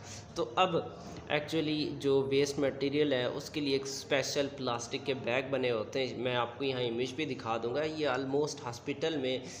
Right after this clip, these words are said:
जब, आ, ये, आ, जब kidney transplant हो-, और kidney transplant या kidney stone को treat किया जा-, किया जाता है, तब जो है ना क्या किया जाता है कि वो, आ, एक दो दिन तक तो आपको उधर ही,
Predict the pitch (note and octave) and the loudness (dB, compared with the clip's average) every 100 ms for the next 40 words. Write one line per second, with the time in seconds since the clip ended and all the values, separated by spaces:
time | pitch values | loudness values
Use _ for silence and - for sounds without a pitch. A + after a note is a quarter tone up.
0 | - B2+ D#3+ - - B2+ B2+ B2+ B2+ C3 | -8 2 4 4 -2 0 2 2 2 2
1 | C#3 C#3+ D3 C#3 C3 B2+ B2 A#2 - - | 2 2 2 0 0 0 0 -2 -4 -6
2 | C3 - D3 D3 D3+ D3 C3 C3 - B2+ | -6 -2 -2 0 0 0 0 -2 -2 0
3 | B2+ B2 A#2 - B2+ B2 C3+ D3 D#3 D3+ | 0 0 -4 0 0 0 -2 0 0 2
4 | B2+ B2+ - C3 B2 A#2 A#2 A#2+ A#2+ - | 0 0 -2 0 0 0 0 0 -2 -2
5 | D3 D#3 D3+ - C3+ C3 C3+ C3+ D3+ D#3 | 0 0 0 0 0 0 -2 0 0 0
6 | - C3+ A#2 A#2+ A#2 - - C3+ B2+ A#2+ | 2 0 2 0 0 -4 -8 0 2 2
7 | A2+ A2+ D#3 F3 - - - - F3 E3+ | 0 0 -2 -4 -12 -14 -14 0 2 4
8 | D3+ C#3+ C#3+ - C#3 - C3+ C3 B2+ C#3+ | 4 4 4 0 -2 0 2 2 0 -2
9 | D#3 - - - - D#3+ D#3+ C#3+ D#3+ E3 | -4 -8 -14 -16 -4 2 2 2 2 2
10 | D#3+ D3 C#3 C#3 C3+ D3+ C#3+ D#3+ D3+ C#3+ | 2 2 4 4 4 2 2 2 2 2
11 | D3+ D3 D3 C#3 - D3+ C#3 C3+ D#3 D3 | 0 0 4 4 2 2 2 4 4 4
12 | A2 | 0